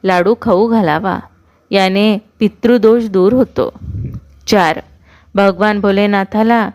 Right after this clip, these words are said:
काळे तीळ टाकून शिवलिंगाचा अभिषेक करावा. हा व्हिडिओ आवडल्यास व्हिडिओला लाईक करा, चॅनलवर नवीन असल्यास सबस्क्राईब करा. धन्यवाद.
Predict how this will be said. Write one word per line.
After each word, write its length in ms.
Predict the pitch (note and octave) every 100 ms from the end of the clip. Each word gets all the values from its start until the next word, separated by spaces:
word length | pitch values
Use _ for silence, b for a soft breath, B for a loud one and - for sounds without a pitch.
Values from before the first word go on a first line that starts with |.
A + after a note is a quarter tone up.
| _
काळे 340 | G3+ F#3 F#3+ A3+
तीळ 320 | - A3+ A#3+ A#3
टाकून 420 | E3 - A3+ F3 - _
शिवलिंगाचा 720 | A3 G3+ G3 F#3 F3+ F3+ A#3
अभिषेक 440 | F#3+ G#3+ A3+ -
करावा. 340 | G3+ E3 E3 E3 - _ _ _ _ _ _ _ _ _ _ _
हा 240 | - G#3+
व्हिडिओ 540 | A#3 B3 A#3 B3 C4+ A3+ - _
आवडल्यास 760 | F#3+ F#3+ G3+ G#3 A3+ F#3 - _ _
व्हिडिओला 540 | G3+ G3+ G3 F#3+ G3 F#3
लाईक 320 | F#3 F#3 G3+ -
करा, 320 | A3 A3+ G#3 A3+ _
चॅनलवर 500 | G#3+ F#3+ G3+ G#3 A3+
नवीन 420 | A3 G3+ G3 A3+
असल्यास 600 | A3+ G3 - B3+ A3+ - - b b b b _ _ _ _ _ _ _ -
सबस्क्राईब 500 | A#3 G3+ - G3 A3 -
करा. 220 | G#3+ D#3+ - _ _ F#3
धन्यवाद. 600 | G3 G3+ G#3 G3+ F#3